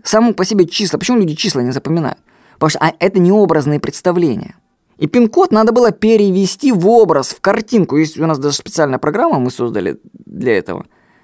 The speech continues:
с Владимиром Ка-, Козыренко. Называется "Мнемоникс". Вы вводите, можете скачать. "Мнемоникс" наберёте,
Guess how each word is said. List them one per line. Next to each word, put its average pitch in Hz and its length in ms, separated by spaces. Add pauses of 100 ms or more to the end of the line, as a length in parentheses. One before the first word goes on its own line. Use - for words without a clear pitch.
(240)
с - 80
Владимиром 135 380
Ка-, 123 400
Козыренко. 123 560 (260)
Называется 170 480
"Мнемоникс". 127 920 (260)
Вы 120 180
вводите, 120 400
можете 120 280
скачать. - 360
"Мнемоникс" 127 540
наберёте, 311 380